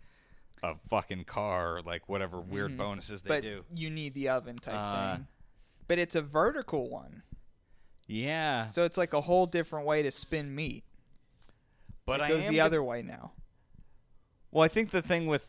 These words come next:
Speaker 1: you, when you spin, no, 'cause it's a rotisserie, so the fat drips off it regardless what way
Speaker 2: Yeah.
Speaker 1: you spin it. You could do it in a gyroscope and it would still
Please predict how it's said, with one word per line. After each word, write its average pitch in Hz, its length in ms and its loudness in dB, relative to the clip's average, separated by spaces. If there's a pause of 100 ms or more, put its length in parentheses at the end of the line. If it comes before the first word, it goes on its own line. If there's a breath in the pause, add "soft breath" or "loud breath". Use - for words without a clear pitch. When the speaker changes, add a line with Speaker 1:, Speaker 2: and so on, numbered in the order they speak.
Speaker 1:
you, 131 180 0
when 123 300 0
you 117 100 2
spin, 135 640 0 (600 loud breath)
no, 123 300 2
'cause 127 180 -10
it's 120 160 -10
a 123 60 -2
rotisserie, 107 440 -2
so - 120 -8
the 101 60 -4
fat 117 340 0
drips 117 240 -4
off 110 200 2
it 110 80 -2
regardless 104 720 0
what 98 100 -4
way 92 160 0
Speaker 2:
Yeah. 90 80 0
Speaker 1:
you - 40 -6
spin 90 300 -4
it. 90 80 -6
You 98 140 -6
could 98 380 -8
do 107 160 0
it 98 80 -2
in 98 100 -2
a 90 80 -4
gyroscope 92 720 -2
and 90 80 -4
it 87 40 -4
would 87 140 -8
still 90 380 -4